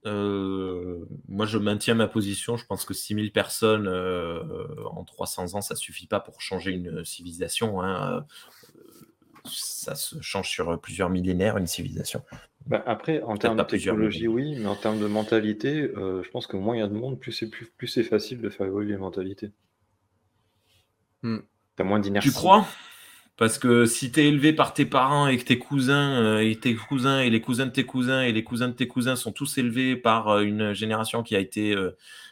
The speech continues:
Speaker 1: euh, martyrisée et qui s'est rebellée, euh, oh, après, c'est, trois cents ans, c'est trois, c'est quatre, peut-être cinq générations, quoi.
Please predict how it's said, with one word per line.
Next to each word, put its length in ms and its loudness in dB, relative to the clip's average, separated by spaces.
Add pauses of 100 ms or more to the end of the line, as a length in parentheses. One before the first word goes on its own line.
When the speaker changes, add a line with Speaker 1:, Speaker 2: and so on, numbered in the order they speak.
(140)
Speaker 1:
euh, 400 -4 (460)
martyrisée 960 -2
et 60 -2
qui 260 -10
s'est 220 0
rebellée, 1000 2
euh, 320 -4 (100)
oh, 180 -2
après, 260 4
c'est, 260 -2
trois 200 0
cents 220 0
ans, 60 0
c'est 160 -6
trois, 380 0
c'est 240 -6 (1500)
quatre, 300 2 (260)
peut-être 460 -4
cinq 260 6
générations, 480 6
quoi. 180 0